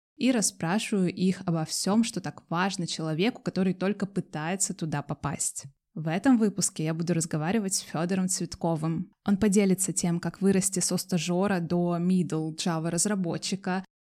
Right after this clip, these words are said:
и расскажет о том, как создает свой стартап с очень полезной идеей. Также мы обсудим самообразование, Java, Америку и то, как поднять зарплату.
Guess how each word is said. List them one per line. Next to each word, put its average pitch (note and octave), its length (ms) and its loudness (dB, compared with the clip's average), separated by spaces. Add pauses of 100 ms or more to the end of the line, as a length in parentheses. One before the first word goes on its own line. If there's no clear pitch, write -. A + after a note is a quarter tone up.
и F#3 180 4
расскажет F#3 520 0
о E3 60 -2
том, F#3 240 2
как F3+ 280 -2
создает E3 640 0
свой E3 280 0
стартап E3+ 580 -2
с - 220 2
очень F#3 340 2
полезной E3+ 560 2
идеей. D#3 480 0 (140)
Также G#3 320 0
мы F#3+ 160 2
обсудим F3 400 -2
самообразование, F3+ 1120 0 (120)
Java, D#3 580 -2 (160)
Америку F3 720 2
и F3 460 4
то, F3+ 380 0
как D#3+ 360 -4
поднять D#3 380 -2
зарплату. - 520 -4